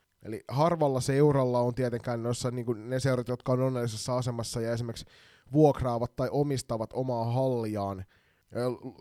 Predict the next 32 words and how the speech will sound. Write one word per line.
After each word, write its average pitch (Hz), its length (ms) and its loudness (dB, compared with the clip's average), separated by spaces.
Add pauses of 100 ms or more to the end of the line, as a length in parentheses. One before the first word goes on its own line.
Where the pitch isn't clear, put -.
ja 135 200 -2
varsinkin 135 440 2
sit - 100 -10
kun 123 100 2
ottaa 120 240 -2
huomioon 117 420 0
ne 120 60 -2
seurat, 117 340 0
jotka 117 280 -4
on 117 120 -4
täysin 117 340 0
muun 110 200 -6
muassa 110 240 -8
vaikka 117 260 -8
kaupungin 110 540 -2
tai 113 180 -6
kunnan 113 380 -6
armoilla 95 600 -8 (120)
siinä, 101 280 -8
mitä, 101 280 -8
mitä 110 220 -6
vuoroja 104 360 0
he 107 120 -4
saa, 110 280 -4
niin 92 120 -10 (420)
sieltä 139 340 2
on 143 180 2
vaikea 127 560 0
lähteä 107 340 -4
jyvittämään 101 720 -6
semmosilla 107 520 -6
höntsäporukoilla. 98 960 -6